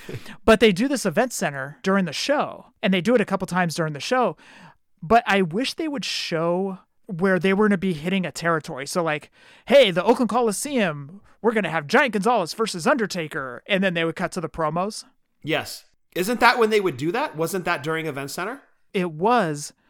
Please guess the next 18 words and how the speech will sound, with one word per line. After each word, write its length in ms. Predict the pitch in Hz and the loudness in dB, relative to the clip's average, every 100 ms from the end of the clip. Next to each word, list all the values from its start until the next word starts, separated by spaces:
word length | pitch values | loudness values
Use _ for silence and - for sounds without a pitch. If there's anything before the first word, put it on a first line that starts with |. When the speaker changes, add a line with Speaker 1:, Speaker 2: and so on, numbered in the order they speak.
| _ - | _ -2
Speaker 2:
but 160 | 202 | 0
it, 80 | 196 - | -2 -2
it 100 | 190 | 0
was 140 | 170 | 2
only 200 | 190 202 | 2 2
in 140 | 196 165 | 0 -2
certain 340 | - 190 160 | -2 -2 -2
market 380 | 156 180 196 143 | -2 0 0 -6
where 260 | 151 151 147 | -8 -6 -6
you 180 | 147 151 | -6 -8
can. 400 | 160 147 147 135 | -8 -8 -10 -12
Speaker 1:
Oh. 680 | 110 113 113 117 113 98 87 - _ - _ _ - 175 | -10 -8 -6 -6 -6 -8 -12 -18 _ -20 _ _ -14 -6
Speaker 2:
Right 320 | 156 208 220 | 0 2 2
now, 220 | 175 214 | 0 0
they're 140 | 185 180 | 2 0
just 260 | 190 165 | 0 -2
doing 220 | - 180 147 | 0 0 0
promos. 640 | 170 165 143 - - - | -2 -2 -4 -14 -16 -16